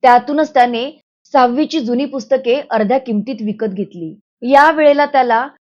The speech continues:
सुशीला मावशी आणि काकांकडे पुस्तकांसाठी पैसे मागण्याची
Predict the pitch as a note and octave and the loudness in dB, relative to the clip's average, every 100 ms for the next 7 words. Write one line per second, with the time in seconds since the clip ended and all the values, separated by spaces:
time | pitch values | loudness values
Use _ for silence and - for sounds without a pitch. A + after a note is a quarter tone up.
0 | _ - C4+ G#3+ D4 D4 C#4 B3+ C4+ C4 | _ -8 -6 -4 0 0 0 -2 -2 -4
1 | B3+ C4 A#3+ B3 B3 B3 A3+ C#4+ A#3 G#3+ | -4 -4 -4 -4 -6 -4 -4 -4 -10 -4
2 | C4 C4+ C4+ C4 A#3+ C#4+ B3+ G#3+ A3 B3 | -2 -2 -2 -6 -8 -8 -6 -4 -4 -4
3 | A3+ A3+ A#3 A3+ B3 D4+ | -6 -8 -10 -10 -12 -14